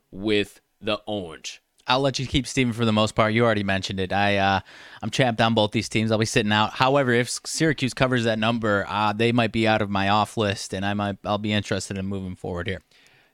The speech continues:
Speaker 1: Yeah. Well, we'll see what happens,
Speaker 2: We'll see what
Speaker 1: 'cause I
Speaker 2: happens.
Speaker 1: think
Speaker 2: I'm
Speaker 1: they
Speaker 2: rooting
Speaker 1: get it
Speaker 2: for
Speaker 1: done.
Speaker 2: you.
Speaker 1: I think they get it done, pal. So next game up on tap tonight. I'll keep it moving, keep it steaming. I'm also taking a dog, but this time on the road, I'm taking the Cal Golden Bears.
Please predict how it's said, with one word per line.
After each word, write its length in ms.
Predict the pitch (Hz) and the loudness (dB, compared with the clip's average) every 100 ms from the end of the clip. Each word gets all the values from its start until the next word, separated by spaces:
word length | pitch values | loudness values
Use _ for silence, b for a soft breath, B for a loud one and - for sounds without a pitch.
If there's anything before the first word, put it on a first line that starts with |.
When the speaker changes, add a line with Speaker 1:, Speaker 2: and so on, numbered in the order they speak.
| b 98 | b -6
Speaker 1:
Yeah. 220 | 98 80 - _ _ - | -4 -4 -8 _ _ -4
Well, 260 | 120 180 _ _ _ _ | -2 -2 _ _ _ _
we'll 100 | 120 | -14
see 160 | - 170 | -10 -8
what 140 | 160 | -4
happens, 280 | 147 127 135 | -4 -4 -2
Speaker 2:
We'll 20 | |
see 80 | 143 | 0
what 60 | 131 | 2
Speaker 1:
'cause 100 | 120 | 4
I 40 | |
Speaker 2:
happens. 180 | 123 120 | 2 0
Speaker 1:
think 60 | 110 | 0
Speaker 2:
I'm 60 | 107 | 2
Speaker 1:
they 60 | |
Speaker 2:
rooting 160 | 107 113 | 0 0
Speaker 1:
get 40 | |
it 40 | 104 | -2
Speaker 2:
for 100 | 92 | -2
Speaker 1:
done. 80 | - | -4
Speaker 2:
you. 60 | - _ 110 | -6 _ -2
Speaker 1:
I 140 | 120 | -2
think 260 | - 123 110 | -2 -6 -4
they 100 | 95 | -4
get 140 | 95 | -4
it 100 | 87 | -6
done, 220 | 85 71 | -10 -12
pal. 200 | - 85 | -8 -8
So 140 | - 147 | -6 -2
next 240 | 170 151 | 0 0
game 200 | 170 165 | 0 2
up 140 | 151 151 | 2 2
on 140 | 143 | 0
tap 180 | 151 147 | 2 0
tonight. 260 | 139 147 139 | 0 0 2
I'll 80 | 135 | 0
keep 220 | 151 135 | -4 -4
it 60 | |
moving, 260 | 143 147 139 | -2 -2 -2
keep 220 | 151 147 | -4 -4
it 60 | - | -4
steaming. 420 | - 151 147 139 B B B | 0 2 2 0 B B B
I'm 140 | 113 | 0
also 260 | 127 131 120 | 2 0 -4
taking 320 | 127 123 117 | -4 -4 -4
a 60 | |
dog, 400 | 101 123 123 123 | -2 2 2 2
but 120 | 117 - | -2 -6
this 160 | 165 | -6
time 300 | - 185 180 | -6 -6 -6
on 200 | 165 180 | -6 -4
the 80 | 175 | -4
road, 640 | 165 175 180 127 98 98 - - - | -2 2 4 4 0 -4 -12 -20 -20
I'm 80 | 123 | -14
taking 240 | 131 - 120 | -12 -10 -10
the 80 | |
Cal 520 | - - 131 127 131 127 | -12 -10 -4 -2 -2 -2
Golden 520 | - 120 127 123 110 | -2 -2 -2 -6 -6
Bears. 560 | 107 107 107 85 69 | -2 0 0 -2 -10